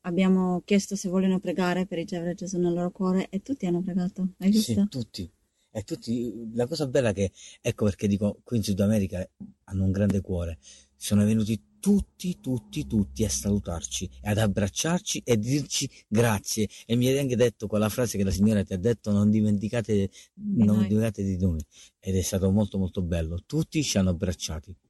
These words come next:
Speaker 1: Sì,
Speaker 2: Tutti.
Speaker 1: sì, perché noi ci siamo messi alla fine, alla uscita dalla chiesa. Eh, sì,
Speaker 2: In
Speaker 1: è vero.
Speaker 2: fila ci salutavano e ci abbracciavano tutti e ci dicevano grazie.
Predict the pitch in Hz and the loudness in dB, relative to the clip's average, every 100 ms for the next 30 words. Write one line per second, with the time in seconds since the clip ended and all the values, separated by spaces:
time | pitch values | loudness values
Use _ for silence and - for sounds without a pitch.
0 | _ _ - 208 214 202 - _ - 214 | _ _ -8 -4 -2 -4 -8 _ -4 0
1 | 208 214 208 208 214 214 196 196 202 202 | 2 2 2 0 -6 -2 2 2 2 0
2 | 190 185 - 196 208 214 185 180 180 156 | -4 -4 0 2 4 2 0 0 -2 -2
3 | 185 220 214 190 180 185 - 202 208 247 | -4 -2 -2 -4 -4 -6 -2 0 2 0
4 | - _ _ _ _ 165 185 180 - 180 | -4 _ _ _ _ -6 -2 -4 -6 -10
5 | 175 135 - 156 180 180 165 - 117 107 | 0 0 2 2 4 4 2 -2 -4 -2
6 | 113 123 160 147 104 107 98 110 - 101 | -2 0 0 0 -2 -4 -2 -4 -4 -2
7 | 101 98 147 110 - 113 101 - 123 113 | -2 -2 -8 -12 -10 -6 -4 -2 0 0
8 | 104 98 82 - - 73 | 0 -4 -6 -10 -16 -16